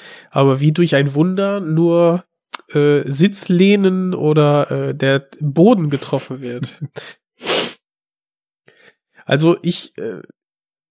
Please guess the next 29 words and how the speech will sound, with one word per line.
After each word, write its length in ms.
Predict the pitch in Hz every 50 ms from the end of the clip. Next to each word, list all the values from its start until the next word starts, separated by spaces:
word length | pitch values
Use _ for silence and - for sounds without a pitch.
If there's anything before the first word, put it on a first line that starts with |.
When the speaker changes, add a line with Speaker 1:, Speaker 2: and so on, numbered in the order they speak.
| _ _ _ _ _ _ _ - - -
Speaker 1:
ja, 380 | - 160 156 165 190 240 240 196
wir 160 | 190 175 156
haben 340 | 160 160 180 202 220 220 214
Gewaltspitzen. 760 | 214 196 175 170 175 196 226 - - - 233 226 - - 208
Mir 120 | 180 160 156
fällt 220 | - 180 175 175
auch 120 | 156 151 151
noch 220 | 156 156 156 -
die, 600 | - - 151 151 147 147 143 143 139 135 131 123
der 140 | - 127 139
Schuss 440 | - - - 165 180 190 - - -
gegen 520 | - 151 143 143 143 143 135 135 147 151
Kat 260 | - - 180 185 -
ein. 400 | - 196 190 196 208 226 254 294 - _ _ _ _ _
Oder 220 | - 156 143 131 127
Cat, 420 | - - 170 - - - - _ _ -
die 100 | - 147
dann, 380 | 143 151 147 147 147 143 143 139
äh, 340 | 135 143 143 147 139 139 139
lange 280 | - 143 139 147 156 156
verwundet 500 | 151 - 143 147 151 170 180 190 185 -
ist, 240 | 165 190 196 - -
die, 180 | 160 147 143
das 200 | 147 156 147 -
ja 100 | 156 143
auch 220 | 135 143 156 147 -
ein 240 | - 147 147 147
wichtiger, 560 | 143 160 - - 156 147 147 143 143 147 151 151 - - - - - - - - - - _
äh, 420 | - - 131 131 131 127 123 127